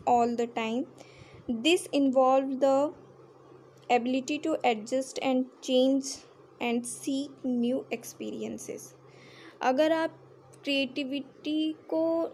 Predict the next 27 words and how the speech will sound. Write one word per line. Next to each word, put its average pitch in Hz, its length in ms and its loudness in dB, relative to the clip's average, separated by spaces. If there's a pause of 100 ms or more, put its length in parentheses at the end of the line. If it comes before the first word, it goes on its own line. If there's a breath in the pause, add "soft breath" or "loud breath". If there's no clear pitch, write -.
फॉलो 269 380 0
नहीं 277 320 0
करेंगे 269 480 -2
और 269 500 -4
अपनी 294 340 -4
लाइफ 247 420 -4
में 269 140 -2
रिस्क 269 300 -6
नहीं 254 280 -2
लेंगे, 247 320 -2
तो 285 220 -8
आप 262 260 -4
नए 262 380 -2
एक्सपीरियंसेस 240 960 -4
को 285 260 -8 (560 loud breath)
नहीं 247 420 2
सीख 233 220 -10
पाएंगे, 208 600 -10
आप 226 260 -6
नई 240 180 0
चीज़ों 233 320 -6
को 254 160 -6
नहीं 220 300 -4
सीख 202 200 -10
पाएंगे। - 500 -16 (640 loud breath)
तो 254 60 0
जो 269 240 0